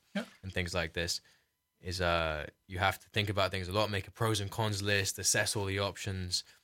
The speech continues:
Speaker 2: when often it can just be a case of just listening to your gut feeling about something. If something's making you feel bad,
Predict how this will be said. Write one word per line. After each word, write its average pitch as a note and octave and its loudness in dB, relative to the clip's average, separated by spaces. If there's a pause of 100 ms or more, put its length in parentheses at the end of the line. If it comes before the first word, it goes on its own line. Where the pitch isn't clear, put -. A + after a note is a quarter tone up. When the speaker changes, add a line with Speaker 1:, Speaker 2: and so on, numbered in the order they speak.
(640)
Speaker 2:
when A2+ 2
often A#2+ 4
it G#2+ 0
can G#2+ -2
just G#2 0
be G#2+ 2
a G2 2
case G2+ 2
of F2+ -6
just - -4
listening G2+ -2
to - -6
your F2+ -2
gut F#2 -2
feeling F#2+ -4
about D#2+ -6
something. E2+ -12
If - -6
something's G#2 0
making G2+ 0
you F2+ -6
feel F2+ -6
bad, G2+ 4